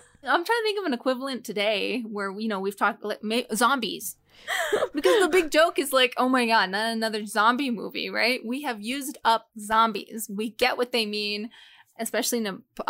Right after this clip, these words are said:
apocalyptic, fear-driven society. We get what zombies mean.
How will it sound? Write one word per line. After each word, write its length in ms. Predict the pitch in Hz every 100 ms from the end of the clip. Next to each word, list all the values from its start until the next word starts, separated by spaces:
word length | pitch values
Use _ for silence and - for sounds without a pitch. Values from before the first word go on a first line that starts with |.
| 220
apocalyptic, 680 | 226 208 202 208 - 214 -
fear-driven 1000 | - 233 226 220 214 202 185 214 196 220
society. 720 | 185 - 196 185 185 185 180
We 160 | 185 180
get 260 | - -
what 180 | 208 180
zombies 420 | 196 185 175 175
mean. 360 | 175 - 202